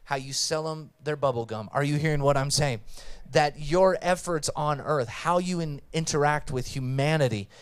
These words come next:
is a reflection of your faith. Just like we said with your children, the same is true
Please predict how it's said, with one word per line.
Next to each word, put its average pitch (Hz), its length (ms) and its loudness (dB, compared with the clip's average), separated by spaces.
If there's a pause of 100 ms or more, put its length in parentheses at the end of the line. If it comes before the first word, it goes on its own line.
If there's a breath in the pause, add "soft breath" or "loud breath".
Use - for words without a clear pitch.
(100)
is 139 160 0
a 139 60 0
reflection 151 840 -2
of 127 140 -6
your 117 120 -8
faith. - 800 -6 (360 soft breath)
Just 156 200 0
like 160 200 2
we 139 100 -4
said 147 320 2
with 127 200 -6
your 113 80 -10
children, 117 560 0 (220 soft breath)
the 127 80 -8
same 180 380 -2
is 135 100 -10
true 120 400 -8